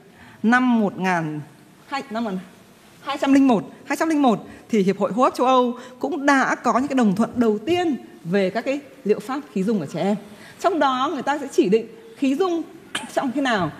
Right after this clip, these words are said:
Khí dung là tôi kỳ vọng thuốc vào sâu có thể gần đến tận phổi.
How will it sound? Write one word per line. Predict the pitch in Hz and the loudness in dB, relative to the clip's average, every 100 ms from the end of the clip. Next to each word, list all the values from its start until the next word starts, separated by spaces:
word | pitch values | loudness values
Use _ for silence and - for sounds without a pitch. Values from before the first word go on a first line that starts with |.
| - - | -16 -4
Khí | - 339 403 | 4 4 4
dung | 427 415 | 2 4
là | - | 4
tôi | 311 370 | 2 2
kỳ | - 254 | 6 6
vọng | 208 190 - - - | 6 0 -2 -18 -2
thuốc | - 466 554 - | 4 6 4 -2
vào | 180 202 185 | 0 2 2
sâu | - 285 277 262 - | 4 4 4 2 0
có | 208 | 0
thể | - 339 180 143 | 2 2 2 2
gần | 196 202 | 4 4
đến | 156 | 2
tận | 214 - - - - | -4 -8 -12 -20 -8
phổi. | 226 190 | -2 -2